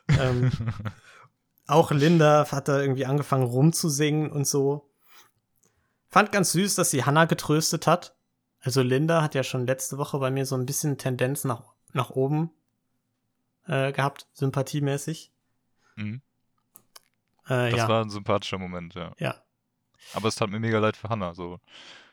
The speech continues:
Speaker 1: Ja.
Speaker 2: Weil sie in dem Moment ja überzeugt war, dass sie, äh, rausfliegt.
Speaker 1: Und das fand ich irgendwie krass, dass sie das so,
Speaker 2: Ja.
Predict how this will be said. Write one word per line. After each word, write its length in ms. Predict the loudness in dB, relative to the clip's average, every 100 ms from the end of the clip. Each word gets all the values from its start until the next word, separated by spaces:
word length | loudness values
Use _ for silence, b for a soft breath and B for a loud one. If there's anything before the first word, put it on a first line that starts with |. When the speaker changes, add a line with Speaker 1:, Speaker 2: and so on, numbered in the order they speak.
| B
Speaker 1:
Ja. 320 | -2 0 -2 _ _ -10
Speaker 2:
Weil 120 | -8
sie 100 | -4
in 60 | -4
dem 100 | -2
Moment 280 | -2 -2 0
ja 320 | 2 2 0 _ _ _ _ _ _ _ _ _
überzeugt 540 | -6 -4 -2 -2 -2 -4
war, 240 | -2 -2
dass 180 | -4 -10
sie, 300 | -10 -8 -6
äh, 100 | -6
rausfliegt. 640 | -6 -6 -8 -14 -14 -18 _ _ _ -4
Speaker 1:
Und 180 | -2
das 140 | -2 -2
fand 160 | -2
ich 120 | -2 0
irgendwie 300 | 0 0 -6
krass, 380 | 0 0 0 -6
dass 180 | -6 -4
sie 80 | -2
das 180 | -2
so, 280 | 0 0 0
Speaker 2:
Ja. 100 | -2